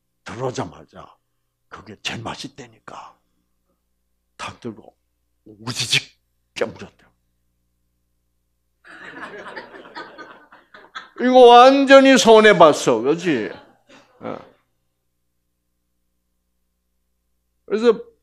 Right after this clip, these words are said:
우지직 부러진 닭다리를 입에 물고, "어, 이거 아니구나."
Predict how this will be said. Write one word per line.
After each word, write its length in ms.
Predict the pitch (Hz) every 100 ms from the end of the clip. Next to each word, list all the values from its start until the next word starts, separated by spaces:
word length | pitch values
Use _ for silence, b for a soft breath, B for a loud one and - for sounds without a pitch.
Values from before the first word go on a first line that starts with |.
| _ _ _
우지직 600 | 123 120 139 143 - _ _ _ _ _ _ _ _ _ _ _ _ _
부러진 800 | 233 175 165 123 147 147 139 131
닭다리를 800 | 127 123 - 131 123 113 123 -
입에 220 | 135 123
물고, 640 | 110 110 113 101 92 95 _ _ -
"어, 140 | 175 - - _ 190
이거 200 | 151 131
아니구나." 540 | 127 123 127 113 -